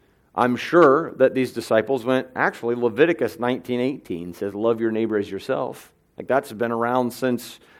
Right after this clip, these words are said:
the beginning of our days as a nation. Jesus himself said in Matthew twenty-two, thirty-seven to thirty-nine,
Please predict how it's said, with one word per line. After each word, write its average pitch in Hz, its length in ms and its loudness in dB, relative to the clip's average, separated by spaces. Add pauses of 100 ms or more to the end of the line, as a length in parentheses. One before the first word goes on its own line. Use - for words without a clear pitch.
(120)
the 113 100 -8
beginning 135 420 4
of 123 160 4
our 123 320 6 (280)
days 131 440 8
as 120 280 0 (240)
a 127 100 2
nation. 143 560 2 (260)
Jesus 131 320 4
himself 170 440 6
said 147 220 4
in 131 60 6
Matthew 131 260 4
twenty-two, 139 640 0
thirty-seven 131 840 0
to - 100 -20
thirty-nine, 131 680 2